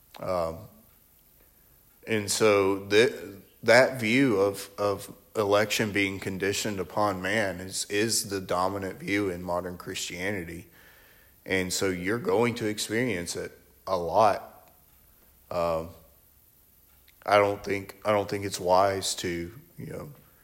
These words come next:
walk up to your Arminian coworker and just start a debate about election and predestination, but, you know,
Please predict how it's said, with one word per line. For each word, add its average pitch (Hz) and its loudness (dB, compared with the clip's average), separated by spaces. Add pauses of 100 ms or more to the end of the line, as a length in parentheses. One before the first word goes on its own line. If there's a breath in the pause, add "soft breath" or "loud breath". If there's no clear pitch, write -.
(1080 soft breath)
walk 92 6
up 87 0
to 101 -6
your 85 -2 (760)
Arminian 92 -4
coworker 87 -2
and 87 -6
just - -6
start 87 -2
a 87 -4
debate 90 -6
about 85 -8 (240)
election 90 -8
and 87 -16
predestination, 90 -10 (100)
but, - -14 (1080 soft breath)
you 87 -6
know, 80 -4